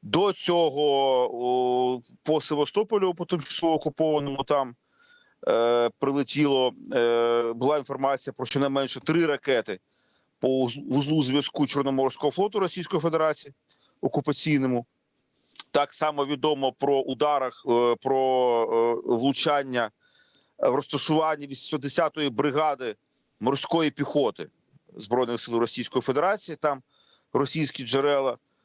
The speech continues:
підкреслюю, це російські джерела, тобто, ще раз кажу, щоб, е, було розуміння, кажуть про, м, десятки жертв серед, е, військовослужбовців Російської Федерації морської піхоти.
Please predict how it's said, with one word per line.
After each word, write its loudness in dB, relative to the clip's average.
підкреслюю, -2
це 0
російські -4
джерела, 0
тобто, -2
ще 2
раз -2
кажу, -2
щоб, -6
е, -6
було 2
розуміння, 0
кажуть -2
про, 2
м, 0
десятки -2
жертв 0
серед, 0
е, 2
військовослужбовців -2
Російської -4
Федерації -2
морської -2
піхоти. -4